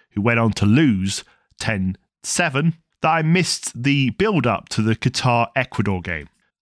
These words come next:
The B B C began with a Gary Lineker monologue that addressed the controversy in Qatar. I don't think they even showed the opening ceremony, which featured Morgan Freeman, of all people,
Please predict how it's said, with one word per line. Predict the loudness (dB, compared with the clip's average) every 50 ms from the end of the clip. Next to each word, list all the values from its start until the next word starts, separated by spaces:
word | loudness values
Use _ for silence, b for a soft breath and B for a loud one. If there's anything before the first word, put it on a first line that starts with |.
| _ _ -8
The | -4
B | -2 -2 0
B | 0 0
C | 0 0 0
began | 0 -2 -2 -2 -2 0 0 0 0
with | 0 0 0
a | 0 -2
Gary | -2 -4 -4 -2 0 0 0 0
Lineker | 0 2 0 0 0 0 0
monologue | 2 2 2 4 2 2 2 0 0 -4
that | -6 -6 -4
addressed | -4 -2 -2 -2 -2 -4 -8
the | -4
controversy | -2 -2 -2 0 -2 -2 -2 -2 -2 -2 -2 -2 -2 -2
in | -2 -4 -4 -4
Qatar. | -4 -4 -2 0 2 2 2 2 0 -4 -8 -14 _ _ _ _
I | -4 -2
don't | -2 -2 -2
think | -2 -2 0
they | 0
even | 0 0 0 0
showed | 0 0 0 0 0 0 0 0 0
the | 0 0
opening | 0 0 0 -2 -2 -2
ceremony, | -2 -2 0 0 0 0 0 0 -2 -2 0 0
which | 0 -2 -4 -4
featured | -4 -4 -4 -2 -2 -2 0 2
Morgan | 2 4 4 2 2 0 0
Freeman, | -2 -2 -2 -2 0 2 2 2 2 2
of | 0 0 0
all | -2 -2
people, | -2 -2 -2 -2 -2 -2 -4 -4 B